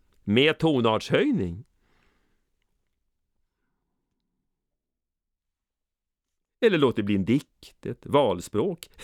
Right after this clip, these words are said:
eller kanske dansa det som en munter dans. Så vad påminner det här som mixats dig om? Vad liknar det?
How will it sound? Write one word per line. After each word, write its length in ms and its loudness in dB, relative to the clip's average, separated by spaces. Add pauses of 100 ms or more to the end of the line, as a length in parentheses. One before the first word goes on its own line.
(180)
eller 160 2
kanske 260 0
dansa 720 0
det 80 2
som 160 0
en 160 0
munter 500 2
dans. 880 -4 (3750)
Så 220 -6
vad 300 -4
påminner 540 0
det 60 -2
här 100 -2
som 180 0
mixats 480 -2
dig 160 0
om? 120 0
Vad 200 0
liknar 500 -2
det? 280 -10